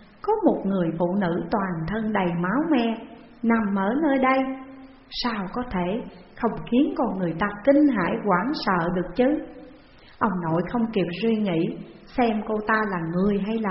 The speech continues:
ma, quay người nhấc chân chạy thục mạng về phía sau. Đúng lúc đó, người phụ nữ kia đột nhiên phát ra một tiếng kêu khe khẽ. Thứ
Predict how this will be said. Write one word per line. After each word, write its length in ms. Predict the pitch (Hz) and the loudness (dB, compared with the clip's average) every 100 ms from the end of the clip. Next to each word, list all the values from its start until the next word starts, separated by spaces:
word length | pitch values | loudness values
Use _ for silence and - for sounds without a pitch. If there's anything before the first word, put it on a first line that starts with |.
| 175 | 0
ma, 140 | 202 233 226 - - - - - - - | 0 0 -2 -8 -16 -20 -20 -20 -20 -4
quay 140 | 254 254 | 2 4
người 360 | 240 214 175 | 2 0 -2
nhấc 200 | 160 220 254 - | 0 0 0 -2
chân 140 | 220 190 180 - - - | -2 -2 -6 -14 -20 -2
chạy 260 | 214 170 175 - | 0 0 -2 -4
thục 300 | 185 - 190 | -4 -4 -2
mạng 320 | 180 170 180 | 0 0 -2
về 160 | 202 165 165 | -2 -2 -2
phía 120 | 254 320 | -2 -2
sau. 200 | 240 208 190 - - - - - - - | -2 -2 -4 -8 -18 -20 -20 -20 -16 0
Đúng 180 | 202 277 | 2 4
lúc 200 | 330 339 | 0 -2
đó, 160 | 226 208 311 - - - - - | -2 -2 -8 -12 -20 -20 -6 0
người 260 | 185 175 156 - | 2 2 0 -2
phụ 80 | 160 170 | -2 0
nữ 220 | 180 165 - | 0 -2 0
kia 260 | 233 202 196 - - - - | 0 0 -2 -10 -18 -16 0
đột 240 | 196 165 190 | 2 2 0
nhiên 300 | 214 214 202 233 | 0 0 -2 -4
phát 180 | 262 - - | -6 -6 -6
ra 80 | 220 208 | -4 -4
một 80 | 170 160 | -6 -2
tiếng 240 | 226 277 - | 0 2 2
kêu 200 | 269 254 - | 2 2 0
khe 100 | 247 240 | -2 -2
khẽ. 360 | 185 160 175 240 - - - - - | -2 0 -2 -4 -10 -20 -20 -20 -20
Thứ 60 | - | -2